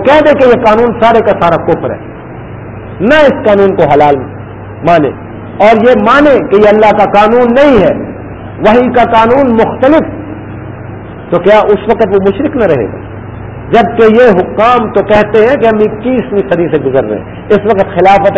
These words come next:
راشدہ کا نظام قابل عمل نہیں، معاذ اللہ، استغفر اللہ۔ یہ کہ، تو کہتے ہیں داڑھی اور برقع یہ رجعت پسندی، یہ تو کہتے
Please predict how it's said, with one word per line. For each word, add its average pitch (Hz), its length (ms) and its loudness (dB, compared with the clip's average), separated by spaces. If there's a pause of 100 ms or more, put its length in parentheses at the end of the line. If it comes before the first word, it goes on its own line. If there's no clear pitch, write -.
(120)
راشدہ 196 460 2
کا 190 100 0
نظام 208 420 -2 (400)
قابل 180 380 4
عمل 160 340 0
نہیں، 196 160 4 (440)
معاذ 151 280 0
اللہ، 156 240 2
استغفر - 380 -8
اللہ۔ - 520 -8
یہ 220 140 2
کہ، 226 100 4 (200)
تو 196 180 2
کہتے 214 300 2
ہیں 262 160 4
داڑھی 220 380 4
اور 185 180 0
برقع 196 300 2 (760)
یہ 208 160 4
رجعت 247 300 2
پسندی، 190 400 0 (1700)
یہ 226 160 2
تو 240 180 2
کہتے 233 340 2